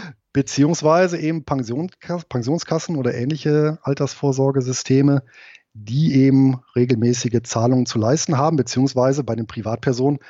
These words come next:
die eben tatsächlich ein regelmäßiges Einkommen erzielen wollen. Und das Interessante ist eben an diesem Sektor, und da bin ich halt eben so ein bisschen das, das, das, das lebende Beispiel. Ja, ich hab weder irgendwie groß geerbt, noch habe ich ja jetzt beruflich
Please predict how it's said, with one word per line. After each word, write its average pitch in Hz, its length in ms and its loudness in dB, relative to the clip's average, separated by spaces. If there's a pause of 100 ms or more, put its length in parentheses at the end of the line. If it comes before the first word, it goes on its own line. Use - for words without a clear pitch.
(420)
die 139 240 -4
eben 165 340 4
tatsächlich 147 440 -4
ein 120 140 -2
regelmäßiges 120 920 0
Einkommen 127 580 0 (260)
erzielen 160 400 2
wollen. 101 240 -4 (260)
Und 117 140 -8
das 113 120 -2
Interessante 160 400 0
ist 175 80 -2
eben 202 180 2
an 180 100 0
diesem 175 200 -6
Sektor, 208 560 -2 (160)
und 139 200 0 (160)
da 127 100 -4
bin 131 100 -2
ich 160 100 0
halt 147 160 2
eben 151 140 -2
so 135 80 -6
ein 127 40 -8
bisschen 165 220 0
das, - 240 -2
das, - 220 -12
das, - 340 -10
das - 180 -10
lebende 131 300 2
Beispiel. 190 580 2 (120)
Ja, 143 220 2
ich - 280 -6
hab - 180 -8 (140)
weder 147 400 0 (340)
irgendwie 131 300 -2
groß 123 320 0
geerbt, 165 600 0
noch 135 200 -2
habe 143 100 -4
ich 131 100 -4
ja 135 120 4
jetzt 131 280 0
beruflich 135 540 2